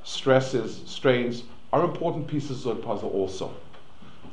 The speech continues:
And on a specific issue, you need to ask somebody to weigh the two sides, to help you weigh the sides. On the one hand, you don't want to confirm, uh, something that's valid, something that's wrong.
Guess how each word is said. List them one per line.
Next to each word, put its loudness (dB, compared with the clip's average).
And 2
on 2
a 4
specific -2
issue, -2
you 6
need -2
to 2
ask 2
somebody 0
to -4
weigh 2
the 0
two -2
sides, 4
to -6
help -2
you 0
weigh 2
the -4
sides. 0
On 2
the 8
one 6
hand, 2
you 0
don't 8
want 4
to -2
confirm, 0
uh, -4
something -2
that's -4
valid, 2
something -4
that's -4
wrong. 2